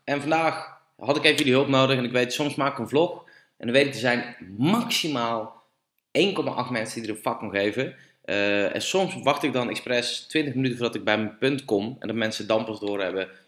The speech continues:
"Oh shit, die geef ik echt een fuck om." Maar deze keer ben ik vergeefsgezind, omdat het veel te warm is om je tijd te verspillen. Dus ik ga vandaag het even over de Rare Collection hebben. Of de Replay Rare Replay.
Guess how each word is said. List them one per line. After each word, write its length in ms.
"Oh 140
shit, 260
die 100
geef 160
ik 80
echt 140
een 200
fuck 120
om." 200
Maar 260
deze 240
keer 240
ben 120
ik 80
vergeefsgezind, 680
omdat 180
het 100
veel 120
te 80
warm 240
is 100
om 80
je 100
tijd 200
te 60
verspillen. 420
Dus 640
ik 140
ga 160
vandaag 360
het 260
even 220
over 220
de 60
Rare 280
Collection 500
hebben. 380
Of 140
de 240
Replay 600
Rare 360
Replay. 540